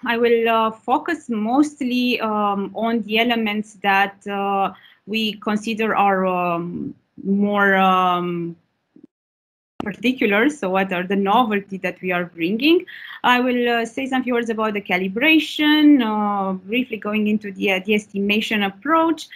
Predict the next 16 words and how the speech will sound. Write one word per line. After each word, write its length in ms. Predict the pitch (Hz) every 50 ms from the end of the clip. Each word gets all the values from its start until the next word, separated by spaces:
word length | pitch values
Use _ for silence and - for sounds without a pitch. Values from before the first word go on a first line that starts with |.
| - - - - -
and 240 | - 254 247 247 233
then, 320 | 247 240 240 240 247 240
uh, 380 | 240 233 226 226 226 220 220 214
we 180 | 202 214 214 208
are 140 | 202 202
gonna 260 | 202 202 202 208 202 208
see 320 | - - - 208 202 202
and, 180 | 196 190 190 190
and 160 | 202 202 185
discuss 500 | 180 190 - - - 180 180 180 180 -
the, 220 | - - 175 170 156
the 80 | 175 190
results 480 | 180 175 170 170 - 175 185 190 190 190
before, 460 | - 170 170 - 170 165 165 165 160
before 340 | - 180 165 - 175 170 165
concluding. 680 | - 175 175 170 - - - 170 160 - 151 - -